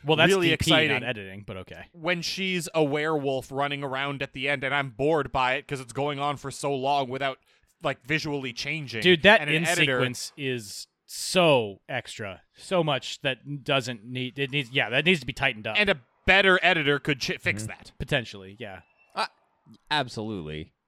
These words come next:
Speaker 3: I, it needed s-, I, I don't think
Speaker 1: I,
Speaker 3: it had enough
Speaker 1: I don't,
Speaker 3: oversight
Speaker 1: I don't
Speaker 3: on
Speaker 1: know
Speaker 3: the
Speaker 1: if that
Speaker 3: editing side.
Speaker 1: lands on the editor. They probably could have improved it a little bit, but, like, the starting
Speaker 3: It depends on
Speaker 1: material
Speaker 3: how
Speaker 1: is
Speaker 3: much
Speaker 1: what
Speaker 3: they had
Speaker 1: determines
Speaker 3: to
Speaker 1: it.
Speaker 3: do. Like,
Speaker 1: Yeah.
Speaker 3: how much freedom did they have to work?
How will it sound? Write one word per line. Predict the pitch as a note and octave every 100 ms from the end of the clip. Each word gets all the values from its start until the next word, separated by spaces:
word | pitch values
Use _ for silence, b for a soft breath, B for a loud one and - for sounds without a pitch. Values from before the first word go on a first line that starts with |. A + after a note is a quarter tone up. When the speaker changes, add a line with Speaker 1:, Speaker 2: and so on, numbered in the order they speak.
| _ -
Speaker 3:
I, | G#3+ -
it | F3+ E3+
needed | F#3+ A#3 F3+
s-, | - F3+ -
I, | D#3 D#3
I |
don't | A3+ C#4
think | E4+ F#4
Speaker 1:
I, | E3
Speaker 3:
it |
had | D3 D#3 C3+
enough | B2+ A#2 - - -
Speaker 1:
I | A#2+ A#3
don't, | C#4
Speaker 3:
oversight | G3+
Speaker 1:
I | G#3
don't | B3+
Speaker 3:
on |
Speaker 1:
know | A3
Speaker 3:
the | G3+
Speaker 1:
if |
that | F#3 F3
Speaker 3:
editing | C#3+
side. |
Speaker 1:
lands | C#3+ D3+ D#3 D3
on | D3+
the | C#3
editor. | C#3+ D#3 D#3
They | D#3+
probably | D#3 D#3 C#3+
could | D3
have | B2
improved | A2+ A#2 A#2
it | A#2+
a |
little | A2+ A#2+
bit, | A#2+ B2 -
but, | B2 B2+
like, | D3+ D3+ - _ _ _ -
the | E3+
starting | - G3 G3 F#3
Speaker 3:
It | E3
depends | G#3+ F3
on |
Speaker 1:
material | E3 D#3
Speaker 3:
how |
Speaker 1:
is | C#3
Speaker 3:
much | D3
Speaker 1:
what | C#3
Speaker 3:
they | C#3 C3
had | C3 A#2 G2
Speaker 1:
determines |
Speaker 3:
to | G#2
Speaker 1:
it. |
Speaker 3:
do. | F2+ E2+ D#2 A2
Like, | A2
Speaker 1:
Yeah. | C#3+
Speaker 3:
how | D3
much | D#3+ -
freedom | B2+ A2+ G2
did | F2+
they | F2+ F2+
have | E2+
to | -
work? | D2+ B1+ -